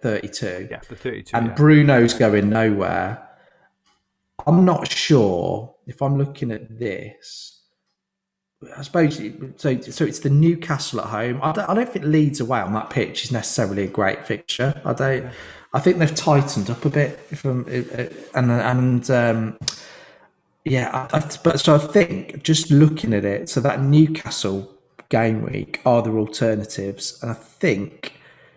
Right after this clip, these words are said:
Speaker 1: so. You've got Leicester, have got Crystal Palace, United have got Leeds. There, there are, there are al-,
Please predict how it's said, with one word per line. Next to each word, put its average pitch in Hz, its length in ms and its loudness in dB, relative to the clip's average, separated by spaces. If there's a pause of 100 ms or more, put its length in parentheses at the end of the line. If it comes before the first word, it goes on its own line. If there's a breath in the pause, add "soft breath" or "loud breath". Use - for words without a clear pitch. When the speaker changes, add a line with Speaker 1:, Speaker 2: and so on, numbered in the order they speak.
(180 soft breath)
Speaker 1:
so. - 100 -20
You've 117 80 -2
got 147 100 -4
Leicester, 151 400 2
have 123 100 2
got - 140 -2
Crystal - 320 -6
Palace, - 880 -8
United 123 400 0
have 113 100 -8
got 113 180 -6
Leeds. 107 920 -8
There, 143 80 -2
there 156 260 -2
are, 143 80 2
there 139 260 0
are 117 220 4
al-, 104 200 -6